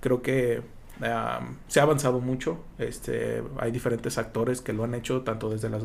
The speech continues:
organizaciones, este, profesionales de la salud, eh, co-, como, como tú, que han participado en este,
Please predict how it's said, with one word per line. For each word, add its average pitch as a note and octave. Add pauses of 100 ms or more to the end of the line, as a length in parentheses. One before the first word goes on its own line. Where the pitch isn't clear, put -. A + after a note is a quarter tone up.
(140)
organizaciones, A2+ (400)
este, A2
profesionales A#2+
de A#2
la A2
salud, A2+ (280)
eh, A2+
co-, -
como, A#2
como A#2
tú, C#3+ (300)
que A#2+
han B2
participado C3+
en C3+
este, B2